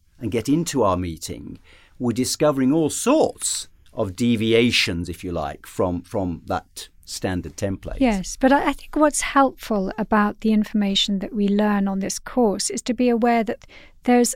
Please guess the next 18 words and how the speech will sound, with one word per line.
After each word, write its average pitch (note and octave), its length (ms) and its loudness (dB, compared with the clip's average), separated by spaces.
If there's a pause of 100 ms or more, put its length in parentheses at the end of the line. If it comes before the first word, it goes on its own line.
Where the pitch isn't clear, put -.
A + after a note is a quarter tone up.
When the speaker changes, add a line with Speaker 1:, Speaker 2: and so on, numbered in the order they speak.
(120)
Speaker 2:
a B3+ 80 6
lot C4 380 4
that C4+ 120 -2
goes A3+ 220 2
on G#3+ 200 4
below G#3 440 4
the G3+ 140 -2
surface, - 800 -4
and A3 180 6
that's - 280 0
what, - 500 -4 (180)
uh, G3 280 -2
we G3+ 200 2
learn G3+ 340 4
about G#3+ 320 -8
really F#3 260 0
with F#3 180 -6
culture, - 540 -6